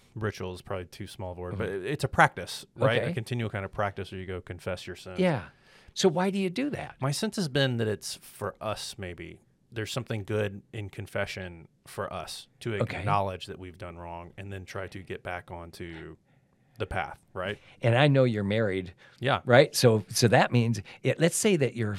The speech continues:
Speaker 2: husb-, or that your wife and you have a, a problem.
Speaker 1: Yeah.
Speaker 2: The, the thing you have to do is you have to go ask for forgiveness, right, to
Speaker 1: Yeah, yeah.
Speaker 2: clear that away.
Speaker 1: Yeah.
Speaker 2: I actually think that's what's happening between God and us.
Speaker 1: Hmm.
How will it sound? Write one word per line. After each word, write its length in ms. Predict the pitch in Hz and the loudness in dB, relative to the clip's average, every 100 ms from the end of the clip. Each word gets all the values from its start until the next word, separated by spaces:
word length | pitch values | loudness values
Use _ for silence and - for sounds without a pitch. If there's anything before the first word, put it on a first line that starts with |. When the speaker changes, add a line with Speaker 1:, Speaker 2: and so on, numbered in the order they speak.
| - | -6
Speaker 2:
husb-, 500 | - - 135 - - | -4 2 2 0 2
or 120 | 143 | 2
that 240 | 127 123 - | 4 2 2
your 140 | 110 | 0
wife 300 | 107 113 113 | 4 4 2
and 120 | 107 | 0
you 260 | 110 107 98 - - | 0 0 -2 -6 -12
have 240 | - - | -2 2
a, 240 | 101 95 95 - _ 180 107 - _ | 2 2 -2 -8 _ -10 -10 -10 _
a 120 | 107 - _ | -8 -8 _
problem. 480 | - 120 92 - - | 0 2 2 -4 -10
Speaker 1:
Yeah. 160 | 131 113 - - - _ _ - _ _ - | -6 -6 -6 -18 -20 _ _ -20 _ _ -4
Speaker 2:
The, 200 | 139 127 - - | 0 0 -4 -2
the 180 | 123 117 - - | 0 0 -2 2
thing 180 | 180 180 | 6 8
you 140 | 143 | 6
have 200 | 117 127 - | 4 0 -2
to 80 | |
do 180 | 104 165 | 0 0
is 100 | 95 | 0
you 80 | 110 | -2
have 220 | 101 123 | -2 -2
to 80 | - | -2
go 180 | 101 101 | -4 -2
ask 220 | 101 92 | -4 -6
for 140 | 104 | -8
forgiveness, 560 | 90 98 90 143 110 - | -8 -6 -2 -2 -2 0
right, 200 | 101 - | -2 -2
to 80 | - | -4
Speaker 1:
Yeah, 100 | 120 110 | -2 0
yeah. 40 | |
Speaker 2:
clear 220 | 143 131 | 2 2
that 200 | 113 104 | 2 0
away. 400 | 101 95 98 131 - | 0 -2 -2 -4 -6
Speaker 1:
Yeah. 120 | 104 95 123 - | -8 -8 -2 2
Speaker 2:
I 160 | 208 | 4
actually 320 | 165 113 - | 2 -2 -4
think 240 | 101 123 104 | -2 -2 0
that's 240 | 110 - | -2 -4
what's 100 | 101 | -6
happening 380 | 107 113 113 104 | -4 -4 -4 -6
between 400 | 101 - 117 101 | -6 -6 -6 -4
God 260 | 107 127 135 | -4 -2 -2
and 140 | 92 | -4
us. 200 | 87 - | -6 -10
Speaker 1:
Hmm. 140 | - | -8